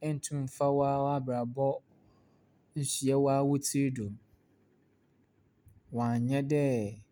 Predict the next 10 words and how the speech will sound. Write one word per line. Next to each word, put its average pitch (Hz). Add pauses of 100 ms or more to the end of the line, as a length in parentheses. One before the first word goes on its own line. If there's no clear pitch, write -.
(120)
w'ankasa 131
fa 131
w'abrabɔ 123 (280)
sua -
wo 123
tsir 127
do, 110 (640)
efiri 135
dɛ, 139
inntum. 151